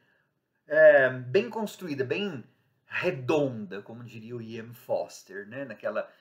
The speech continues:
coisa de personagem flat, personagem rasa e personagem redonda.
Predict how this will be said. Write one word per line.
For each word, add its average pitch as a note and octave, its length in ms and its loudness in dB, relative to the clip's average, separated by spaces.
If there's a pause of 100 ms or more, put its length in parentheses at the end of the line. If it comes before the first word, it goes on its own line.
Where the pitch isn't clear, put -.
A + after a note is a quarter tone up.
(340)
coisa G#2+ 280 -8
de - 60 -20
personagem A#2 540 -6
flat, C3 540 -2
personagem A2 460 -12
rasa C3+ 400 2
e C3+ 40 -8
personagem C3+ 720 -10 (160)
redonda. A2 500 -4